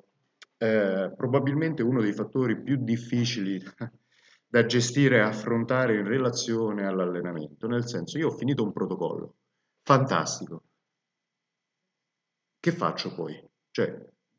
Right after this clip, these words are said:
come, come vado a incatenare la seconda programmazione sulla prima?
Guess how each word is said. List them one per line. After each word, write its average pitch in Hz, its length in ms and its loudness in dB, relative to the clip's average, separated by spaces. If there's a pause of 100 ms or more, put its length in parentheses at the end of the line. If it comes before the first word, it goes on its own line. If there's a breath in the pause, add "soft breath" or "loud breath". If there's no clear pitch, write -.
(320)
come, 196 360 6
come 202 220 4
vado 95 360 4
a 92 100 0
incatenare 110 1040 0
la 92 140 2
seconda 117 600 2
programmazione 90 800 -2
sulla 135 420 -2
prima? 82 480 -4